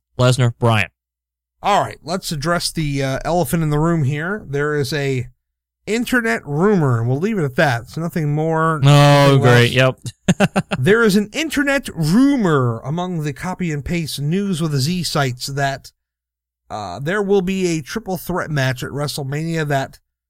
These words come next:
Speaker 2: allegedly, see, now before, Chris, all the sheets said, "Oh, Vince said,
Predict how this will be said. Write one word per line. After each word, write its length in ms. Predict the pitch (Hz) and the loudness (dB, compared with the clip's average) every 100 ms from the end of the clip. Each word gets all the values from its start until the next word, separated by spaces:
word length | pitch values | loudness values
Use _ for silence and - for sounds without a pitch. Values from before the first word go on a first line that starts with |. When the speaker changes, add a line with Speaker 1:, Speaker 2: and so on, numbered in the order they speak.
| _ _ - | _ _ -12
Speaker 2:
allegedly, 760 | 143 143 202 233 190 151 139 127 | -8 -4 -2 0 0 2 0 0
see, 200 | - 214 | 0 2
now 160 | 185 180 | 2 2
before, 580 | 170 320 339 269 214 - | 0 2 4 2 0 -2
Chris, 300 | - 208 - | 2 2 2
all 260 | 190 208 208 | -2 0 0
the 80 | 160 | -2
sheets 420 | - 240 208 - | -4 -4 -4 -2
said, 280 | 214 180 156 | 2 2 2
"Oh, 400 | 196 196 170 139 | 2 2 2 0
Vince 240 | 196 214 | -2 0
said, 460 | - 202 190 185 | 0 2 2 2